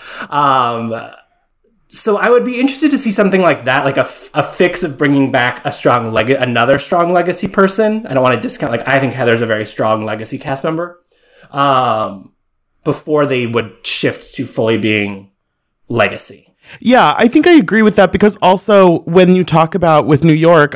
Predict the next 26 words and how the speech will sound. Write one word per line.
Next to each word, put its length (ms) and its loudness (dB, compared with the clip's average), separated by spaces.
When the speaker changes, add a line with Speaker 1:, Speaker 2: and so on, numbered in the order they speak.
Speaker 2:
obviously 680 4
they're 220 4
doing 280 2
legacy 520 4
in 240 4
addition 540 4
to 120 2
this 380 2
reboot 520 2
that 200 2
they're 140 4
gonna 200 4
do 440 6
of 220 0
the 300 6
original 440 2
franchise. 580 2
And 140 4
when 140 4
I 60 4
think 200 0
about 300 2
O 160 4
C, 260 2
I'm 160 6
like, 240 2